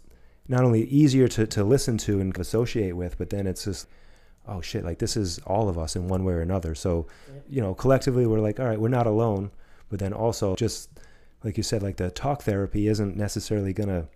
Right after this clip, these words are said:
Speaker 1: that's not gonna be the only thing to, to dig it out. You can finally identify a certain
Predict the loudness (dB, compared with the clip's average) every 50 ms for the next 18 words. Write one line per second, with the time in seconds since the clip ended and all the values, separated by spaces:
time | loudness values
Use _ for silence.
0 | -20 -20 -20 -20 -20 _ -20 -20 -20 -20 -20 -20 -10 -6 -6 -4 -2 0 0 0
1 | 2 2 2 4 4 2 2 0 -2 -2 0 -2 -2 -2 0 0 0 0 0 -2
2 | -6 -8 -10 -6 -4 -4 -4 -4 -6 -6 -6 -2 -2 -2 0 0 0 0 0 -2
3 | -2 -6 -12 _ _ _ _ _ _ _ _ _ _ _ _ _ _ -20 -20 -12
4 | -6 -4 -2 -2 -2 -2 -2 -4 -6 _ 2 2 4 4 4 4 4 4 2 2
5 | 0 -2 -2 0 0 0 0 -2 -2 -2 -2 -2 0 -2 -2 -2 -2 0 0 0
6 | 0 -2 -2 -2 -4